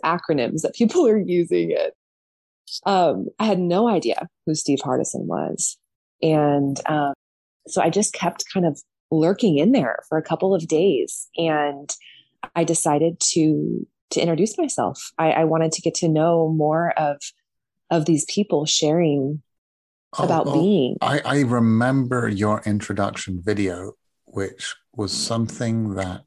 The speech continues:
Speaker 2: totally shook me. And I ran over to get my s-, wife and said, "Watch this."
Speaker 1: <laughs>
Speaker 2: So, so, so with, with your permission, I mean,
Speaker 1: Yeah.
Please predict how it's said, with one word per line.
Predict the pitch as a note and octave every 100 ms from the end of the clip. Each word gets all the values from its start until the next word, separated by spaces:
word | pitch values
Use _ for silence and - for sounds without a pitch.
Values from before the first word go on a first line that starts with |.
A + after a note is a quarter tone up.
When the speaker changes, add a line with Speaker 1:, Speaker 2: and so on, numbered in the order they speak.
| _
Speaker 2:
totally | - - - A2+ C3 B2+ A#2 G#2
shook | - A#2 -
me. | G#2 G2
And | F#2+
I | G2+
ran | G2+ G#2 A2+ A#2+
over | A2+ A2+ G#2
to | F#2+ -
get | F#2 F#2+ -
my | F#2+
s-, | F#2 - -
wife | G#2 F#2+ A2+ G#2 G#2
and | F#2+
said, | - F2+ - _ _ _ _
"Watch | - A2+ F#2+ G2+ A2 - - - -
this." | G2+ F2+ F2+ - - - _ _ -
Speaker 1:
<laughs> | C4+ D#4+ - F#4 F#4 - - F4 - -
Speaker 2:
So, | - C#3 C3+
so, | - D3 C#3 C3+
so | A2 - C#3+ - C#5 C5 A#4+ - - C3+
with, | D#3+ G#3+ G3 D3+ - _ _ -
with | C#3 D#3+
your | D3+ D3+ E3
permission, | E3 C#3+ B2 F3 F3+ G#2 F#2+
I | - A#2+
mean, | A#2+ A#2 A2+ A2+
Speaker 1:
Yeah. | G3 A#3+